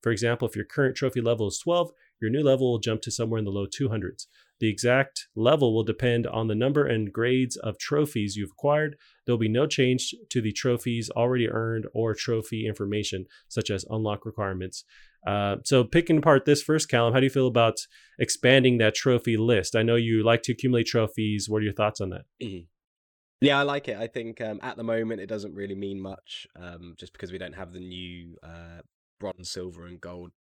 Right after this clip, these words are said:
Speaker 2: uh, platinum sort of, uh, image for the levels. Um, but no, I like it. I think it's cool. I think it just gives you extra incentive. Um, I think that whole level thing was, was a really cool idea 'cause it kind of gives you, like, this meta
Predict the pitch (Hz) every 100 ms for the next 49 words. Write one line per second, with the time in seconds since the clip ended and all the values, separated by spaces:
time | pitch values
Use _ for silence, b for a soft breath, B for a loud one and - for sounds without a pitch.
0 | - - - 87 85 - 87 78 87 85
1 | 87 82 80 87 85 b b b b b
2 | _ 87 90 - - 110 104 107 - 92
3 | 98 101 104 120 127 - _ _ _ _
4 | _ - 101 98 98 123 135 135 143 143
5 | 117 123 120 107 - 117 113 120 110 104
6 | 104 107 104 107 104 - 98 95 98 95
7 | 90 92 92 - - 90 92 101 - 131
8 | 110 117 - 113 107 104 104 98 95 92
9 | 101 95 92 95 90 - - 98 95 107
10 | 107 98 107 98 92 98 98 - 110 101
11 | 98 90 95 92 92 92 82 - 95 90
12 | - 90 90 87